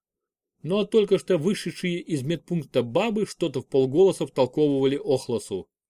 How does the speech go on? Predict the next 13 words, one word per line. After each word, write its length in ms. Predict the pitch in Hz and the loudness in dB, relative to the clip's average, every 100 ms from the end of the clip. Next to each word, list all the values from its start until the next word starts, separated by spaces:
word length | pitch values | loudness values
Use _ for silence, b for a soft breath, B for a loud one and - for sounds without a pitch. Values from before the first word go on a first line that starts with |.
| _ _ | _ _
Наверное, 680 | - 127 156 214 190 131 95 - | -6 -2 0 0 -2 -4 -6 -10
предупреждали 680 | - 123 160 202 190 170 175 | -6 -4 -2 -2 0 0 2
о 100 | 202 | 0
том, 280 | 202 147 175 | 0 -2 -4
что 180 | - 160 | -4 -4
ночью 320 | 151 165 202 | -4 -4 -4
по 160 | 185 190 | 0 0
этой 180 | 175 165 | 0 -4
площади 460 | 156 156 - 127 | -2 -2 -2 -2
лучше 320 | 123 139 - | -2 -2 -2
особо 320 | 180 - 143 156 | -2 0 -2 -2
не 80 | |
разгуливать. 720 | 165 160 135 127 127 110 98 | -2 -2 0 0 2 0 -4